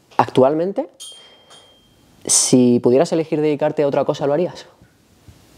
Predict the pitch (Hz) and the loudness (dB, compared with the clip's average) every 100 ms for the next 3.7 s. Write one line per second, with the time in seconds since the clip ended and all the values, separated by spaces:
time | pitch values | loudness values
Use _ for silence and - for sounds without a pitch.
0 | - - - - - - - - - - | -20 -20 -20 -20 -20 -20 -20 -20 -18 -18
1 | - - 123 120 120 143 143 143 139 135 | -8 0 4 4 4 4 2 2 2 2
2 | 135 - 127 127 143 135 131 127 131 131 | 0 0 0 2 4 2 2 0 2 0
3 | 131 127 127 120 139 202 | 2 0 -2 -2 0 0